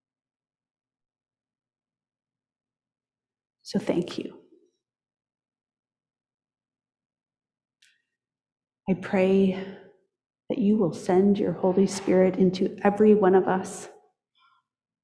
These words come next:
and not only into each of our hearts, but into this church,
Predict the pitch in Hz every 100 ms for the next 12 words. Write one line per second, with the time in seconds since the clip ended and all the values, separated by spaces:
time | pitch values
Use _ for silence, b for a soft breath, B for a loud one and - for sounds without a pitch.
0 | _ _ - 208 202 - 214 214 202 196
1 | 208 202 214 214 214 202 185 180 180 -
2 | 196 196 - 196 - 208 202 180 175 -
3 | - 226 208 - - -